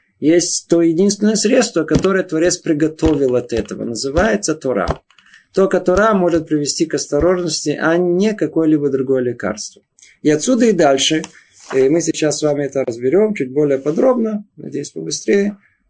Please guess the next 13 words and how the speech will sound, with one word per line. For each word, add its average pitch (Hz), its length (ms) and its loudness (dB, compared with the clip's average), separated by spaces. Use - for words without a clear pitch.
Эм, 135 840 0
Люцата 202 540 2
говорит 185 400 0
одну 180 240 0
простую 185 400 -2
мысль 180 400 -2
о 131 80 -2
том, 156 240 -2
что 135 720 -2
есть 170 500 0
у 143 60 -2
нас 143 260 -2
проблема. 120 760 0